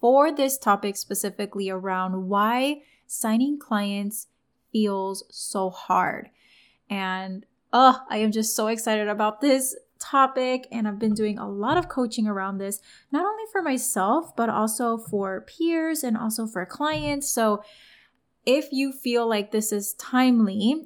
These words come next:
and you really enjoy this episode, go ahead and share about it on your Instagram story and tag me, 'cause I love shouting you out on my end as well.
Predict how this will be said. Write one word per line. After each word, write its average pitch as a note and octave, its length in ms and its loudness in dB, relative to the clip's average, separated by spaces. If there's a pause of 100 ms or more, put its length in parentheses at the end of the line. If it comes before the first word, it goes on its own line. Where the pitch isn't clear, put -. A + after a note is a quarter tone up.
and G#3 160 4
you G#3 140 0
really G#3+ 320 2
enjoy A3 340 -2
this G3 240 -6
episode, G3 540 -6
go G#3+ 160 -2
ahead B3 420 -2
and A3 180 0
share A#3 320 -2
about C4+ 220 -2
it C4+ 140 -2
on G#3 160 -2
your G3 180 -8
Instagram D4 420 -4
story C#4+ 380 -2
and G3+ 240 -2
tag F#3+ 340 -2
me, C4+ 300 2
'cause A#3 160 -8
I F#3+ 120 -2
love G3 460 -4
shouting G3 400 -6
you G3+ 200 -2
out G#3+ 200 -2
on G3 220 -6
my G3 300 -2
end A#3 260 -2
as G3+ 240 -6
well. B3 540 0